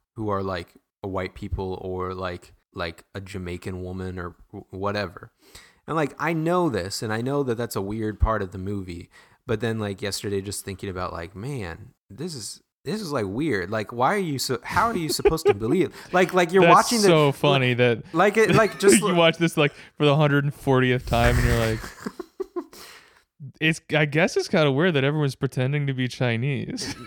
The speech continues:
Speaker 1: <laughs> <laughs> Yeah. No, I mean, it wasn't that, 'cause I thought about that. I mean, I guess it kind of was, but it's just another, I was just thinking about it at a different level yesterday.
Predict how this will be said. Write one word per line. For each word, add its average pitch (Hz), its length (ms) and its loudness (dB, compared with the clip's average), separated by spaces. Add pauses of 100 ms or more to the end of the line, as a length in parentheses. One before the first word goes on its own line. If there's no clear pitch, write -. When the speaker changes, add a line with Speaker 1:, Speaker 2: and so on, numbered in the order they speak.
(100)
Speaker 1:
<laughs> - 1200 4 (180)
<laughs> - 80 -8
Yeah. 214 340 2 (460)
No, 190 380 6
I 196 160 6
mean, 226 100 2
it 214 60 6
wasn't 214 260 4
that, 180 220 4
'cause 156 120 -2
I 156 120 4
thought 165 280 4
about 160 240 0
that. 156 300 0
I 190 120 2
mean, 208 160 2
I 190 60 2
guess 196 260 0
it 151 120 -4
kind 151 260 -2
of 139 80 0
was, 107 220 0
but 135 140 -2
it's 127 160 -4
just - 220 -8
another, 123 480 -4 (100)
I 139 100 4
was 165 100 -2
just 160 140 -6
thinking 170 260 -4
about 143 220 -2
it 127 120 -2
at 123 120 -2
a 117 80 -2
different 127 420 -8
level 117 460 -4 (320)
yesterday. 110 680 -4